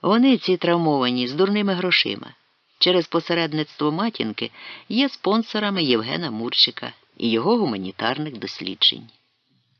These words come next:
Завдяки одному з таких досліджень він познайомився з Веронікою.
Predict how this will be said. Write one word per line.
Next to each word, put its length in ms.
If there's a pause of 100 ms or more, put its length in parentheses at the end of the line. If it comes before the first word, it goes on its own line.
(160)
Завдяки 540
одному 380
з 40
таких 360
досліджень 680 (420)
він 180
познайомився 880
з 60
Веронікою. 760